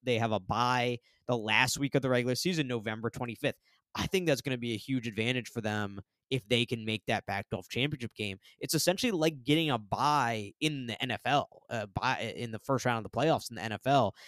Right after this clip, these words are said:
It's gonna be an extra week of prep for U S C and Lincoln Riley,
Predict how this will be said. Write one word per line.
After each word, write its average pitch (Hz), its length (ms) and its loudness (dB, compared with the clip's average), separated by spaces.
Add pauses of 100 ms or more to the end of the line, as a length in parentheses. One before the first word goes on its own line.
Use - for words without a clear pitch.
(140)
It's 123 200 -2
gonna 139 240 8
be 110 240 0
an 98 80 -2
extra 139 320 8
week 147 300 6
of 143 120 2
prep 135 320 4 (420)
for 117 260 2
U 113 220 0
S 98 140 -4
C 120 120 0
and 104 100 0
Lincoln 95 220 -8
Riley, 143 540 6